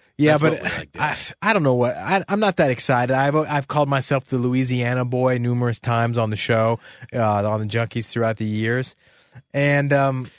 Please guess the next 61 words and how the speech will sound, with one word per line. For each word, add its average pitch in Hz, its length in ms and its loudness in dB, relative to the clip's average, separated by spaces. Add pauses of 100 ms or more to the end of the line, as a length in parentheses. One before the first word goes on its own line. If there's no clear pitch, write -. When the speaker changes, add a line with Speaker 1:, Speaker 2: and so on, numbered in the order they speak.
Speaker 2:
Here's 254 220 0
where 220 140 0
you 160 120 -2
screwed 107 340 -4
up. 85 200 -6 (380)
Speaker 1:
Why 175 240 -6
am 208 100 -2
I 160 80 0
going? 143 240 0
I 160 100 0
don't 185 120 0
Speaker 2:
I, 175 60 2
Speaker 1:
even 170 60 2
know 165 80 4
Speaker 2:
here, 147 80 4
Speaker 1:
why 143 100 4
Speaker 2:
this 120 120 0
Speaker 1:
I'm 113 60 -2
Speaker 2:
is - 40 2
why, - 100 2
Speaker 1:
going. - 100 -4
Speaker 2:
this 185 140 -2
is 196 100 -8
why 190 120 0
you 165 100 -2
sc-, - 200 -10
this 160 160 -4
is 151 120 -6
why 147 120 0
you 117 80 -2
screwed 87 300 -8
up. - 140 -14 (380)
I'm 101 80 -4
gonna 107 100 -4
tell 123 140 -4
you 110 100 -2
exactly 110 460 -6
how 98 340 -2
and 90 100 -6
what 92 120 -10
you 90 80 -12
did 85 260 -10
and 101 140 -6
what 120 120 -4
you 104 80 -6
did 85 220 -10
wrong. 71 280 -14
Speaker 1:
All 110 60 -4
right. 110 300 -4 (460)
Speaker 2:
You 185 240 -2
should 226 200 0
have 175 100 -2
did 135 360 -4
a 117 140 -2
one 131 340 0
last 117 440 0
banger, 87 580 -4 (260)
uh, 104 200 -4
one 123 260 0
last 117 340 -2
hurrah. 92 520 -4